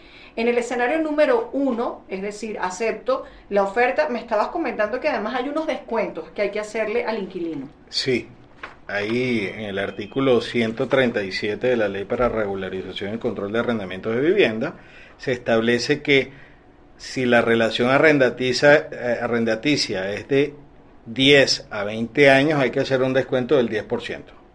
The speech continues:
Speaker 1: Mm.
Speaker 2: Si el
Speaker 1: Eh,
Speaker 2: inquilino
Speaker 1: un po-, un poco absurdo, porque si es de diez a veinte, ya no estamos dentro de la resolución, es a partir de los veinte en adelante.
Speaker 2: Bueno, entonces entraría
Speaker 1: En el punto dos.
Speaker 2: Muy buena tu observación, entraría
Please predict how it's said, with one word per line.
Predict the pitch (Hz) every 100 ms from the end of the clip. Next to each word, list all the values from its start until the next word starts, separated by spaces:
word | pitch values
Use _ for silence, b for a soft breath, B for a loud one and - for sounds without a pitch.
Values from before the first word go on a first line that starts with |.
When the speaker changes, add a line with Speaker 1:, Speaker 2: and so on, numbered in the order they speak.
| -
Speaker 1:
Mm. | 190 170 - -
Speaker 2:
Si | - 123 120
el | 120
Speaker 1:
Eh, |
Speaker 2:
inquilino | 123 120 127 135 143
Speaker 1:
un | 156
po-, | 214
un | 202
poco | 220 240
absurdo, | 254 254 277 277
porque | 254 226 202 190 -
si | - 202
es | 202 202
de | 233
diez | 247 254
a |
veinte, | 247 247 247 285 - 196
ya | 202 196
no | 208
estamos | 214 214
dentro | 226 196 185
de |
la | 175
resolución, | 165 165 170 170 269 208
es |
a | 180
partir | 196 190 190
de |
los | 214 185
veinte | 170 170
en | 156
adelante. | 147 185 277 - -
Speaker 2:
Bueno, | 107 90 90
entonces | 90 90 113 110 -
entraría | 123 104 104 90 95 95 113 127 -
Speaker 1:
En | 208
el | 196
punto | 190 185 196
dos. | 170 - - - - -
Speaker 2:
Muy | 107 107
buena | 101 107 117
tu | 131
observación, | 117 143 139 139 139 131
entraría | 131 117 101 110 101